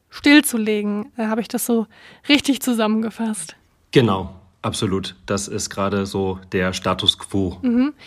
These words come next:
Speaker 1: Könnt ihr denn die Entscheidung oder kannst du die Entscheidung der Stadt nachvollziehen, dass jetzt die stadteigenen großen Kulturstätten bis Ostern zubleiben werden? Weil ich meine, das sind ja schon noch über zwei Monate.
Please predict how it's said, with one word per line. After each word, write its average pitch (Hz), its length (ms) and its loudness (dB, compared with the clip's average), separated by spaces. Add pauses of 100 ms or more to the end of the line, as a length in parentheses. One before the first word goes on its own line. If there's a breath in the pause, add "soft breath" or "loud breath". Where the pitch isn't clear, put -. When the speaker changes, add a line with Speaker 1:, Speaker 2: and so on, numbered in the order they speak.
(240 loud breath)
Speaker 1:
Könnt 277 240 2
ihr 339 80 4
denn 285 340 4
die 269 140 2
Entscheidung 254 540 2
oder 247 180 2
kannst 254 340 -2
du 269 120 0
die 320 100 0
Entscheidung 269 640 0
der 247 100 0
Stadt 254 320 -2
nachvollziehen, 294 800 0
dass 247 160 2
jetzt - 240 -4
die 247 240 4
stadteigenen 269 1000 0
großen 269 400 0
Kulturstätten 277 720 -2
bis 240 260 -4
Ostern 254 460 0
zubleiben 294 720 -2
werden? 285 380 0
Weil 269 160 4
ich 277 100 -6
meine, 262 200 2
das 262 120 -2
sind 294 220 0
ja 294 180 4
schon 269 240 -2
noch 285 160 -2
über 285 320 0
zwei 247 220 0
Monate. 233 640 -2